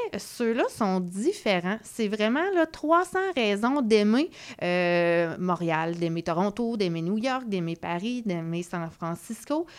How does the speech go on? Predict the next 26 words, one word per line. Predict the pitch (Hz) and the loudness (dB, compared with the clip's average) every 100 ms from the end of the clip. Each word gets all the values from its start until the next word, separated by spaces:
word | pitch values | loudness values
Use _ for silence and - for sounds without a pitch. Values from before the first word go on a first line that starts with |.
| - - | -18 -6
Euh, | 175 175 175 - | -2 0 0 -4
c'est | 208 220 | -4 -2
de, | 190 190 170 | 0 0 0
les, | 175 175 | 0 0
les | 175 | 2
éditions | 185 175 185 175 - - 226 254 226 | -2 -2 -2 -2 -8 -4 -2 -2 -2
de | 180 190 | 0 2
l'Homme. | 165 190 196 170 170 - - - | 2 0 0 0 -4 -16 -16 -4
Euh, | 165 160 160 165 165 165 - 196 | 0 0 2 2 0 -2 -4 -4
fait | 180 | -6
qu'ils | - | -6
sont | - 185 | -4 -2
vraiment | 185 196 240 403 - - 247 254 | 0 -2 -2 -4 -10 -6 -4 -4
sympathiques, | 202 - - 240 - 190 - - | -8 -10 -12 -12 -10 -12 -12 -10
euh, | 170 175 - | -6 -4 -4
parce | - 180 - | -6 -10 -6
que | 196 190 196 165 | -2 2 2 2
vraiment | 185 185 220 247 | 0 2 2 0
le | 175 180 180 | 2 4 4
top, | - 254 247 - 190 - - - | 2 0 0 2 -2 -2 -8 -4
euh, | 170 165 160 | -2 0 -2
de, | 165 156 127 104 110 - | 0 0 -2 -4 -6 -10
de | 170 175 | 0 4
l'auteur | 175 175 170 190 208 - | 4 4 2 -2 -2 -6
qui | 196 | -4
l'écrit, | 165 170 - 202 | -2 -4 -6 -8